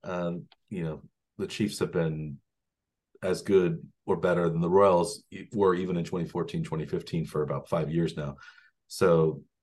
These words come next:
we're happy about the Chiefs. Uh, the Chiefs played the Broncos again this week. Do you have, you,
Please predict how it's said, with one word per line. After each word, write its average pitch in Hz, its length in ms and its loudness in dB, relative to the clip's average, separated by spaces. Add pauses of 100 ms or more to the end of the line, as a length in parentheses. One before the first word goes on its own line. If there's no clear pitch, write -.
(380)
we're 92 300 2
happy 110 240 4
about 98 200 4
the 90 60 -6
Chiefs. - 520 -4 (720)
Uh, 87 280 2
the 87 60 0
Chiefs - 340 0
played 110 440 4
the 92 80 2
Broncos 117 580 4
again 117 400 0
this 117 200 -6
week. 113 360 -2 (760)
Do 101 100 -2
you 98 100 0
have, 101 220 2
you, 127 200 0